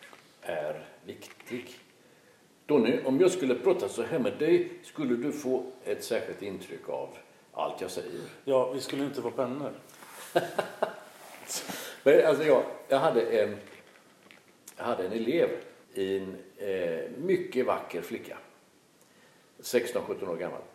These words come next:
Speaker 1: Och hon var så där vacker så att man bara vände sig om i korridoren om man inte hade sett henne förut. Hon gick som en fotomodell.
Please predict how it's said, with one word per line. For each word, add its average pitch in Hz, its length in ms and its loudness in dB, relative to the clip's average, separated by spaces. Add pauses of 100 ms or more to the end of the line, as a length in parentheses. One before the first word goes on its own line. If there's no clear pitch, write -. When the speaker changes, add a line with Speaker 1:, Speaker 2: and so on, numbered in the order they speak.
(160)
Speaker 1:
Och 101 120 2
hon 131 140 -2
var 156 80 -2
så 156 100 -6
där 123 80 0
vacker 107 340 -2
så 101 120 -8
att 90 240 -8 (1400)
man 110 200 2
bara 101 240 4
vände 95 300 -2
sig 95 180 -4
om 156 280 -2 (240)
i 113 80 -12
korridoren 117 640 0
om - 100 -6
man 123 120 0
inte 117 140 -2
hade 101 120 -2
sett - 220 -8
henne 170 140 -8
förut. - 420 -10 (720)
Hon 117 140 -2
gick 117 340 -2
som - 160 -4
en 147 80 -2
fotomodell. 78 580 -6